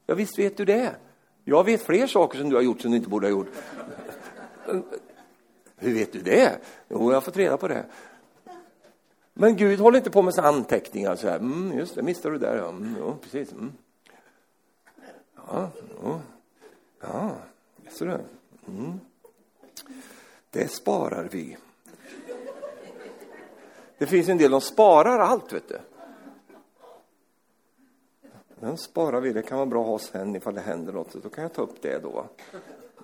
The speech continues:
Mm, bra att veta. Mm. Den åttonde i nionde,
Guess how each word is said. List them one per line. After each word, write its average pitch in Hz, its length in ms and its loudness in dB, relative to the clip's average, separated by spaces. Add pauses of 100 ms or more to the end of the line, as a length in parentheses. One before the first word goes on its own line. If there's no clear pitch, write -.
(100)
Mm, 165 380 -10
bra 143 180 -4
att 170 60 -8
veta. - 320 -8
Mm. 156 280 -10 (1080)
Den - 180 -10
åttonde 180 540 -6
i 196 80 -6
nionde, 110 540 -6